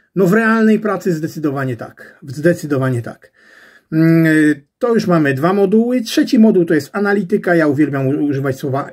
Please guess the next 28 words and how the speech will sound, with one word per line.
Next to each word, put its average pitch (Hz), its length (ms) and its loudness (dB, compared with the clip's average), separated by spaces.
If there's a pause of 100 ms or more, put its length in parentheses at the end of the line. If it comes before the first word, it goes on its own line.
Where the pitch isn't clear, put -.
(140)
inteligencja 185 760 2
analityczna, 165 680 0
bo 117 120 -4
to 120 140 -4
jest 120 160 -2
właśnie 117 320 -6
to. 165 240 -2 (440)
Natomiast 285 400 0 (220)
analityka 220 800 0
i 170 80 4
tam 170 140 2
mamy 156 240 0
pięć 226 340 -2
poziomów 220 560 0
od, 196 320 -4
y, 170 260 6 (400)
od 175 320 -2
poziomu, 185 500 2
na 165 100 4
którym 160 360 2
w 139 80 -2
ogóle 196 220 4
nie 160 80 0
posiadamy, 139 640 -2 (120)
mm, 131 300 -4
w - 40 -8
firmie 135 480 2
analityki. 135 680 -2